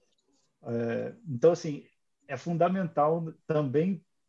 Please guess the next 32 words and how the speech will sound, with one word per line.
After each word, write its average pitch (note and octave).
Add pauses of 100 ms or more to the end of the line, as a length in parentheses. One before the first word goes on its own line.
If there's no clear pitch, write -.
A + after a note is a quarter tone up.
(260)
sobre F3
o, B2
a B2
tecnologia B2+
você D3
ter D3
algum C#3
plano D#3+
de D#3
mitigação D3+ (580)
ou G3+
exigir F#3+
do D3+
seu C#3+
fornecedor B2 (640)
que F3+
ele A3+
desenhe C#3
o C3+
plano C3+
de B2+
mitigação, B2+
né? A2 (380)
Então, G3
você D3+
pode D#3
falar C#3+
pro C3+
seu D#3
fornecedor C#3
assim, C#3+
"Olha, A2+